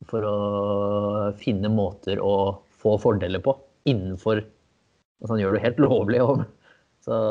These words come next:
det blir bare tullete av Fitzpatrick å holde på sånn. Og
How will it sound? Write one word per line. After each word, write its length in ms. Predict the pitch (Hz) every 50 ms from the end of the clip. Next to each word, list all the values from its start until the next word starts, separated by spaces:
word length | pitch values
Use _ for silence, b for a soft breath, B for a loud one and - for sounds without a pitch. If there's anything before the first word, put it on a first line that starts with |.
| 107 107
det 80 | 107 101
blir 160 | 101 101 98
bare 160 | 95 92 101 - _ _ _ _ - -
tullete 320 | 127 104 95 92 - 107
av 200 | 98 101 104 101
Fitzpatrick 400 | 113 - - 95 - - 104 101 113
å 60 | 101
holde 160 | 101 95 92 90 -
på 80 | 90 92
sånn. 200 | 101 101 104 107
Og 440 | 104 104 101 101 101 101 107 107